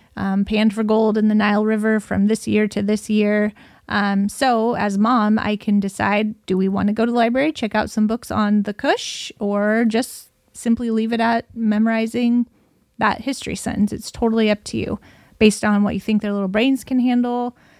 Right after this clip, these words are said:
um, and what interests them. That's another cool thing is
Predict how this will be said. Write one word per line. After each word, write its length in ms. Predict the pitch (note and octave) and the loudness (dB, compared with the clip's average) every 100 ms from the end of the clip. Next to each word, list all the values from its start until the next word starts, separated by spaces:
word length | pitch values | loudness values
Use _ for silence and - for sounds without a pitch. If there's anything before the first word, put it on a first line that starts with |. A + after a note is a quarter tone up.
| _ _ | _ _
um, 540 | G#3 G3+ G3 G3+ G3+ G3+ | -6 -4 -4 -4 -4 -6
and 220 | - G3 G3 | -2 2 2
what 120 | - | 2
interests 440 | A3 A#3+ C4 - | 0 2 0 -4
them. 380 | - B3+ B3+ B3 | 0 4 6 4
That's 200 | A3 - | 2 0
another 280 | G#3 G#3+ A#3 | 0 2 0
cool 240 | - A#3 | -2 -8
thing 340 | - A#3 A#3 A#3 | -4 -2 2 2
is 320 | G#3 G#3 | 0 -6